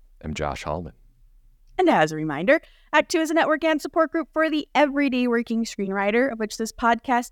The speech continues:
Speaker 2: is just one of the things that we do. So thank you for joining us here. Please remember to subscribe to the podcast. That means you get updates on every time that we have a new topic, which is great. Uh, give us a rating, write a comment.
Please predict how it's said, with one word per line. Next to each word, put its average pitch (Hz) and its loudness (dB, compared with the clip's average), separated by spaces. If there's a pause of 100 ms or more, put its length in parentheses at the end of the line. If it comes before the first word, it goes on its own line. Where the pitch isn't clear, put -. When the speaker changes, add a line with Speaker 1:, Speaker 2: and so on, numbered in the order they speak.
Speaker 2:
is 262 -2
just 294 -2
one 311 4
of 320 6
the 294 0
things 269 -2
that 233 0
we 214 -4
do. 170 -4 (300)
So 240 -2
thank 247 0
you 254 0
for 240 -2
joining 170 -2
us 160 -4
here. 160 -2 (520)
Please 294 0
remember 262 2
to 214 -4
subscribe 277 2
to 320 -2
the 262 2
podcast. 254 0
That 151 -6
means 156 -4
you 143 -10
get - -8
updates - -4
on 151 -2
every 139 -6
time 139 -2
that 143 -4
we 151 -8
have 127 -4
a 123 -4
new 240 -6
topic, 466 2
which 466 -2
is 453 -2
great. 466 -6 (420)
Uh, 170 -2
give 170 -4
us 156 -4
a 156 -4
rating, 320 2
write 190 0
a 170 -4
comment. 277 2